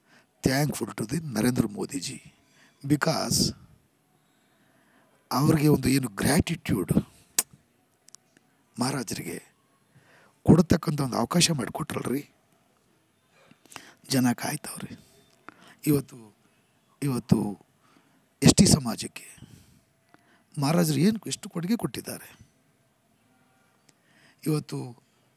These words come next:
ನಮ್ಮ ಅಶೋಕ್ಪುರಂ, ಎಲೆ ತೋಟ, ಅವೆಲ್ಲ ಮಹಾರಾಜರು ಕೊಟ್ಟ ಕೊಡುಗೆ ಅಲ್ವಲ್ಲ,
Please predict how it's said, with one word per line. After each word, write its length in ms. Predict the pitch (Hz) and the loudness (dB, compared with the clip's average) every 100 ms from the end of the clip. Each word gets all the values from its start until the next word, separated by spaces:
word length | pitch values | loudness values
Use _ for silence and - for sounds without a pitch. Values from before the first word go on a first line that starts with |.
| _ _ 143 | _ _ -6
ನಮ್ಮ 260 | 143 139 127 113 101 - _ _ _ - | -6 -2 -2 -2 -6 -12 _ _ _ 2
ಅಶೋಕ್ಪುರಂ, 580 | - 170 - - 98 - _ _ _ - | 4 4 4 2 2 -10 _ _ _ -4
ಎಲೆ 220 | 135 170 | 0 2
ತೋಟ, 240 | - 123 - | 2 0 -4
ಅವೆಲ್ಲ 460 | - - - - - - _ _ _ _ _ _ _ _ _ _ _ _ | -14 -8 -6 -6 -8 -14 _ _ _ _ _ _ _ _ _ _ _ _
ಮಹಾರಾಜರು 340 | 147 170 165 147 | 0 2 2 0
ಕೊಟ್ಟ 180 | - - | 0 0
ಕೊಡುಗೆ 280 | - 131 | 0 -4
ಅಲ್ವಲ್ಲ, 320 | 151 139 - | -6 -8 -16